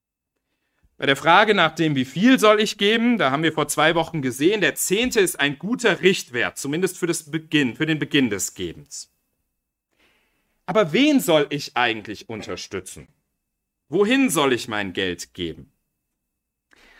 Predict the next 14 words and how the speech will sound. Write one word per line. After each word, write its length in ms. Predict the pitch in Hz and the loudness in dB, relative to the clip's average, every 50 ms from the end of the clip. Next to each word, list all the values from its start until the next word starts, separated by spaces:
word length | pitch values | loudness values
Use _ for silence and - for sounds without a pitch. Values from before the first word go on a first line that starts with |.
| _ _ | _ _
Da 80 | - 135 | -4 -2
nennt 220 | 143 185 226 220 | 0 0 0 0
die 80 | 226 214 | -2 -4
Bibel 280 | 160 185 220 240 247 226 | -4 -2 2 2 4 4
uns 200 | 196 175 - 175 | 2 0 -2 -2
einerseits 760 | - 170 202 214 202 165 147 - 135 131 139 165 196 - - | -2 0 0 0 0 -2 -2 -2 -2 -2 -2 -2 -4 -6 -8
Menschen, 360 | 151 147 147 170 170 - 170 | -8 -6 -6 -6 -6 -8 -6
die 60 | 165 151 | -6 -6
im 80 | 131 | -4
Reich 340 | 131 127 123 131 131 - - | -2 0 0 0 -2 -4 -6
Gottes 340 | - 117 110 - 127 110 - | -8 -8 -6 -6 -8 -10 -10
tätig 460 | - - 110 92 90 - 87 80 - | -8 -6 -6 -6 -6 -6 -10 -16 -16
sind. 400 | - - 69 - _ _ _ _ | -16 -18 -18 -20 _ _ _ _
Missionare, 800 | - - 131 - 131 123 123 147 170 190 196 190 196 196 196 196 | -10 -10 -6 -6 -4 -4 -2 0 0 0 0 0 -2 -4 -4 -8